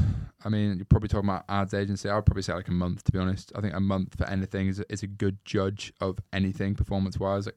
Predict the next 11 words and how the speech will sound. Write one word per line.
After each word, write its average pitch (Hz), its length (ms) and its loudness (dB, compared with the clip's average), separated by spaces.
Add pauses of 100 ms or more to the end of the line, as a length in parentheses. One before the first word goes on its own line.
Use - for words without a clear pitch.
(140)
a - 60 -20
thirty-day 95 460 -2
period, 101 400 0
I - 20 -2
think 101 140 0
it's - 120 -12
long 104 240 0
enough 98 220 0 (100)
to 98 260 -2 (280)
be 104 120 0
conclusive, 110 840 -2